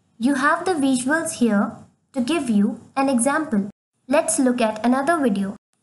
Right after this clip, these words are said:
Using a pencil, draw a few flowers on the paper. Using different shades of brown, fill in the colors as shown in the video.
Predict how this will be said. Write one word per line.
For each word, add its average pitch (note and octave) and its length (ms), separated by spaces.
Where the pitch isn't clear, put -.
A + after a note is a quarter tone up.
Using C#4 440
a F4 60
pencil, A#3 720
draw C4 300
a D4+ 100
few B3+ 300
flowers G#3+ 640
on A3+ 180
the A#3+ 80
paper. B3 580
Using C#4 440
different D4+ 440
shades B3+ 360
of A#3+ 220
brown, G3+ 500
fill E4+ 140
in E4 140
the C#4+ 80
colors G#3 580
as A3+ 180
shown G3+ 560
in A#3+ 140
the A#3+ 100
video. B3 500